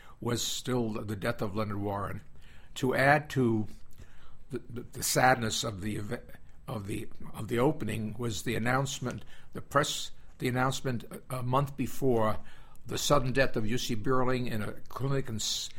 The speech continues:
in Sweden. Strangely enough, both Björling and Warren were the same age when they died. They both were forty-eight. Warren would have been forty-nine six weeks after he died on March fourth, nineteen sixty, and Björling, I don't know,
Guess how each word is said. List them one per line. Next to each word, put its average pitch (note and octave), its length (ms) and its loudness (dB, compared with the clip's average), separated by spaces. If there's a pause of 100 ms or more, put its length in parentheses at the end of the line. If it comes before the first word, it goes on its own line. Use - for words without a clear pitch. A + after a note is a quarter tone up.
(160)
in A#2 100 -2
Sweden. A#2 460 0
Strangely C3+ 500 0
enough, A2 180 0 (180)
both B2+ 280 0
Björling B2 560 0 (240)
and A#2+ 180 -2
Warren A#2 380 2
were G2+ 60 -2
the G2 100 -6
same A#2 360 -2
age G#2 300 -2
when G2+ 120 -4
they F#2+ 160 -4
died. G2 420 -4 (300)
They G#2+ 100 -4
both A#2+ 300 0
were A2 80 -4
forty-eight. G#2+ 640 -4 (720)
Warren B2 380 4
would A#2+ 120 2
have A2 120 0
been A2 140 -2
forty-nine A#2 760 0
six - 360 -4
weeks A#2 280 -4
after G#2+ 400 -4 (460)
he B2 120 -2
died G#2+ 480 0 (460)
on A2 140 -2
March A2 260 -2
fourth, - 440 -6 (380)
nineteen A#2 420 -4 (160)
sixty, - 640 -2 (420)
and A#2+ 160 -2
Björling, C3 360 4
I A2+ 100 2
don't A#2 160 0
know, A2+ 240 -2